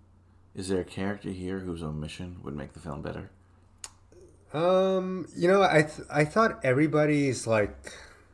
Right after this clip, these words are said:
Speaker 2: little follow, I don't even wanna say narrative follow. You have camera following John, camera following Eli, camera following Alex and Eric.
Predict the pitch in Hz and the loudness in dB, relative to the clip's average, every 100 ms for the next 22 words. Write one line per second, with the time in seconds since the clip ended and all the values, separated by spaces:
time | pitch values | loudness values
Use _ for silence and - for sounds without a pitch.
0 | - 117 117 113 110 107 104 101 98 - | -12 -2 2 4 4 4 2 2 -2 -8
1 | - - - - 104 107 120 127 139 - | -18 -20 -4 2 4 4 4 2 0 -6
2 | - - - - - 120 139 117 110 104 | -18 -20 -20 -20 -12 -6 -4 -2 -2 -2
3 | - 95 92 95 101 101 - - 95 95 | -4 -6 -4 -4 -4 -6 -10 -4 -2 0
4 | 101 117 120 - 92 92 - - - _ | -2 -4 -8 -10 -10 -10 -14 -20 -20 _
5 | - 104 98 98 - 98 95 92 95 95 | -12 -8 -8 -8 -10 -10 -8 -10 -10 -14
6 | - - - 95 90 92 92 92 - - | -20 -20 -16 -8 -8 -6 -8 -10 -14 -14
7 | 98 95 95 90 - 95 98 98 98 104 | -10 -8 -10 -12 -8 -6 -6 -8 -10 -10
8 | 92 90 90 92 98 - - - - - | -8 -8 -8 -8 -10 -16 -20 -8 -8 -6
9 | - 95 95 - 101 95 101 98 95 95 | -6 -6 -6 -4 -4 -4 -6 -4 -2 -4
10 | - 101 92 90 92 90 - | -6 -14 -10 -8 -6 -8 -14